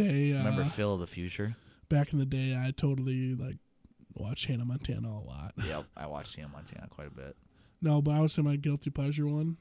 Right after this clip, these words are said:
Speaker 1: back in the day was Charmed.
Speaker 2: Never watched that.
Speaker 1: It was about three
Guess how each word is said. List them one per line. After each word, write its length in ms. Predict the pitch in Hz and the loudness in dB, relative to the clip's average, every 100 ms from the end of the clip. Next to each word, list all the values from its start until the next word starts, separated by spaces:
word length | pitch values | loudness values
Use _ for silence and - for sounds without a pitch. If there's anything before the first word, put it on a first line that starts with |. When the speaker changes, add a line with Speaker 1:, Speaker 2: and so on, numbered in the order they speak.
| - | -4
Speaker 1:
back 200 | 143 - | -4 -2
in 80 | 143 | 0
the 80 | 143 | 0
day 60 | |
was 200 | 147 131 | 0 -4
Charmed. 460 | - - 135 139 - - _ _ _ _ - _ _ _ _ _ _ - | -6 -2 0 0 -4 -12 _ _ _ _ -20 _ _ _ _ _ _ -8
Speaker 2:
Never 140 | 123 | -6
watched 260 | 127 120 - | -6 -8 -12
that. 80 | 120 - - _ - | -14 -16 -20 _ -8
Speaker 1:
It 60 | 175 | -6
was 120 | 151 | -4
about 260 | 160 - - | -4 -6 -4
three 320 | - 139 131 | 0 2 0